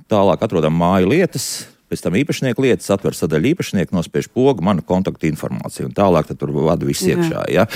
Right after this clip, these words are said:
Speaker 1: Ā, cik daudz tad šobrīd no tiem ap simts pār tūkstošiem ir šo lietu izdarījuši?
Speaker 2: Ā, pēc manā rīcībā esošās informācijas apmēram septiņsimt tūkstoši ir
Speaker 1: Ā,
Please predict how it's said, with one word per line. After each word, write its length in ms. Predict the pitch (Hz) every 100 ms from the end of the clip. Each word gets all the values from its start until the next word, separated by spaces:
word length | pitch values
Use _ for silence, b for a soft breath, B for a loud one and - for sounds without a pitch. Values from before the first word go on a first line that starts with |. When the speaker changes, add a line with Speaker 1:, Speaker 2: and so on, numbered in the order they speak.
| B 139
Speaker 1:
Ā, 300 | 110 107 104
cik 180 | - 180
daudz 300 | 151 180 190
tad 140 | - 107
šobrīd 540 | 101 - 151 104 92
no 120 | 85
tiem 400 | 82 92 90 87 87 _ _ _ _ _ _ _ _
ap 100 | -
simts 280 | - 90 - -
pār 180 | - 107 -
tūkstošiem 680 | 120 113 - 58 - 64
ir 80 | 64
šo 300 | 62 - 69 69
lietu 300 | 73 85 131
izdarījuši? 520 | 127 101 71 67 - - _ b b b b b _ 185
Speaker 2:
Ā, 460 | 185 180 170 170 165
pēc 380 | 180 165 - 175
manā 300 | 196 240 208
rīcībā 300 | 208 202 185
esošās 380 | 214 180 170 165
informācijas 640 | 196 262 269 202 190 180
apmēram 320 | 214 208 190 170
septiņsimt 480 | 202 202 175 175 165
tūkstoši 540 | - 170 - 359 330 330 285
ir 40 |
Speaker 1:
Ā, 220 | 240 208